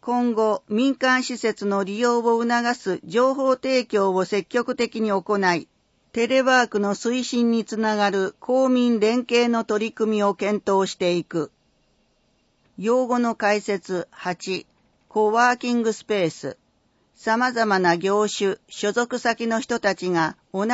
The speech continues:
じ空間を共有しながら働くことができる施設のこと。用語の解説終わり。地方創生臨時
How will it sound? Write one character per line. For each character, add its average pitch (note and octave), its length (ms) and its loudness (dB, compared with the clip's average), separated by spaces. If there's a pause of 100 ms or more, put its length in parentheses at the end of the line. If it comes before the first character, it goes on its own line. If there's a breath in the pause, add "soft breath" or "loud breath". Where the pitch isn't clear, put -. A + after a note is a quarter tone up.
じ B3 160 -6
空 B3 220 -2
間 A3+ 340 4
を A3+ 80 -2
共 A3+ 280 2
有 A3+ 220 2
し G3+ 120 -8
な G#3 160 2
が G3 120 0
ら F#3+ 120 2
働 A3 400 0
く G#3+ 120 -6
こ A3 120 -2
と A3+ 140 -2
が F#3+ 140 2
で E3+ 140 -4
き G#3 140 -4
る E3+ 160 -4
施 - 100 -14
設 A#3 300 -4
の D#3 140 0
こ D#3+ 160 -4
と。 D3+ 220 -4 (800)
用 G#3+ 220 0
語 G#3 120 0
の F#3+ 160 -2
解 F3 240 0
説 E3 460 -8
終 D3+ 240 -2
わ D3 80 0
り。 C3+ 180 -12 (2500)
地 A#3+ 160 -4
方 C4 260 4
創 A3+ 300 2
生 G#3 420 0
臨 A3+ 260 0
時 B3 160 -4